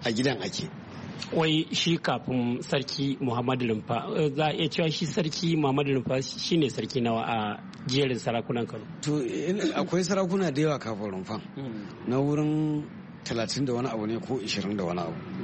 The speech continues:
Speaker 1: An yi wasu kafin shi. Yanzu dai muna da wurin, an yi sarakuna wurin hamsin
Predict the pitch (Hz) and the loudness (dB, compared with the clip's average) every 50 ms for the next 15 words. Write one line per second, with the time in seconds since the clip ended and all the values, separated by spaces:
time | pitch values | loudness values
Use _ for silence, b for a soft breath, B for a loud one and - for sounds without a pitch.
0 | B B B B B B B - - - 101 107 120 120 120 123 117 - - - | B B B B B B B -6 -6 -2 0 0 2 2 2 2 0 0 -2 0
1 | - 104 87 85 87 78 - - - - 98 110 117 120 127 139 139 147 151 147 | 0 -2 0 -2 -2 -2 -2 -2 0 0 0 2 2 2 2 2 4 4 4 2
2 | 135 113 113 110 120 120 123 117 - 120 120 123 117 127 127 127 104 127 135 123 | 2 2 0 0 2 2 0 0 0 0 0 0 2 2 0 0 2 2 0 2
3 | 113 113 113 117 113 92 95 104 90 - - 120 147 170 | 2 2 2 0 0 0 0 0 0 0 2 2 2 0